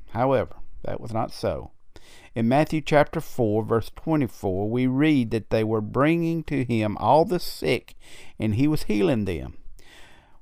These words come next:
With a little reading and a little study, we find that large crowds actually followed him because he gave out free food, free health care, and he entertained them.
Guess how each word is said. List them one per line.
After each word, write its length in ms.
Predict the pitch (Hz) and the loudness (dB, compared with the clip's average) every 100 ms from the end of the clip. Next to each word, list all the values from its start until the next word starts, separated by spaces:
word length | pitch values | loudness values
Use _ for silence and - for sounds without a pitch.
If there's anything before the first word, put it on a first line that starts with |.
| - - | -20 4
With 160 | 139 147 | 6 8
a 60 | |
little 240 | 143 196 196 | 6 6 6
reading 460 | 139 131 143 147 | 6 6 6 4
and 120 | 113 | 4
a 60 | 113 | 4
little 320 | 123 135 170 | 4 2 0
study, 480 | 190 - 165 123 113 | -4 0 4 6 4
we 180 | 117 127 | 0 -2
find 440 | - 151 160 135 | -2 0 2 2
that 100 | 104 | 0
large 460 | - 127 175 180 - | 2 6 6 4 0
crowds 480 | - 143 139 139 - | 4 6 6 4 0
actually 480 | 123 147 - 165 160 | 0 0 -2 -4 -4
followed 500 | - - 147 123 101 | -4 2 4 4 4
him 300 | 110 123 123 | 0 0 -2
because 720 | 113 - 139 135 - 120 - - - - - | -4 -4 0 2 2 0 -6 -12 -14 -14 -6
he 160 | 113 | -2
gave 320 | 127 135 113 110 | 2 4 4 2
out 220 | 104 - | 0 -2
free 260 | 110 113 | -4 -2
food, 540 | 139 - 107 107 117 - | -2 0 0 0 -4 -4
free 300 | - 156 165 | 0 0 4
health 280 | 127 113 - | 4 4 2
care, 380 | 101 104 117 - | -2 0 -2 -4
and 200 | 117 110 | -4 0
he 220 | 131 135 | 0 0
entertained 680 | 120 131 - 104 92 85 73 | -2 -2 -4 -4 -4 -6 -8
them. 280 | 78 76 | -10 -10